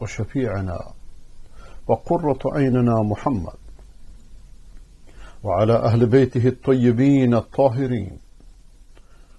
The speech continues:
وعلى أصحابه نجوم الهدى الغر الميامين أمناء دعوته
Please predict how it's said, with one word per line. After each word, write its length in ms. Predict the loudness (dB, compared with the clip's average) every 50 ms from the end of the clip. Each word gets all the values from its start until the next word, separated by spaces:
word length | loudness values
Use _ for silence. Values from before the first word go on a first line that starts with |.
| -20 -20 _
وعلى 500 | -6 -2 0 2 2 4 2 2 2 0 -2 -4
أصحابه 880 | -6 -6 -2 0 2 4 4 4 2 0 -4 -4 -4 -6 -6 -6 -8 -10 -14 -18 -20 -20 -20 -20 -20 _ -20 _ -6
نجوم 500 | 0 0 2 2 4 4 4 4 4 2
الهدى 680 | 2 2 0 0 0 0 0 0 0 0 -2 -2 -4 -8 -10 -16 -18 -12 -8 -4
الغر 440 | -4 -4 -2 0 0 0 2 2
الميامين 840 | 0 0 0 0 0 0 0 0 0 0 0 0 -2 -4 -6 -8 -12 -16 -18 -20 -20 _ _ _ _ _ _ _ -20 _ _ _ _ _ _ _ _ _ _ _ _ _ _ _ _ _ _ -20 -20 -20 -16 -6 0 2
أمناء 540 | 4 4 4 6 6 6 6 6 4 2
دعوته 640 | 4 6 4 4 4 2 -2 -2 -2 -4 -8 -8 -8